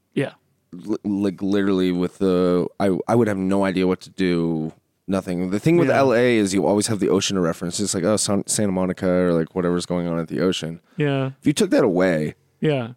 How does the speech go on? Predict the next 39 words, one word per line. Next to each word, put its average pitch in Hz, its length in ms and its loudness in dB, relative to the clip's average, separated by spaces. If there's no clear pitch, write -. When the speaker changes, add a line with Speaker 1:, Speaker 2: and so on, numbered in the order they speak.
Speaker 2:
L 120 140 2
A 120 80 4
would 113 160 4
be 107 80 2
just 104 280 -2
as 101 80 -2
confusing 87 440 -6
as 82 100 -8
a - 60 -14
foreigner 82 460 -10
Speaker 1:
A - 40 -6
little 151 180 0
Speaker 2:
as 143 120 -4
Joburg. 151 320 2
Speaker 1:
directionless 143 440 -8
in 139 100 -14
that 131 160 -12
sense. 123 260 -10
Speaker 2:
Yeah, 95 140 0
Speaker 1:
Yeah. 87 80 -16
Speaker 2:
totally. 90 480 0
Speaker 1:
Yeah, 214 420 0
yeah. 196 320 0
But 175 160 2
we, 196 260 4
um, 185 380 2
we've 196 200 -2
got 220 180 -2
some 202 140 0
amazing 196 380 0
things, 185 260 -2
but 151 120 -2
we, 156 240 0
I - 40 -4
must 165 200 0
say, 160 100 0
I 143 120 0
do 156 260 -2
need, 143 420 -2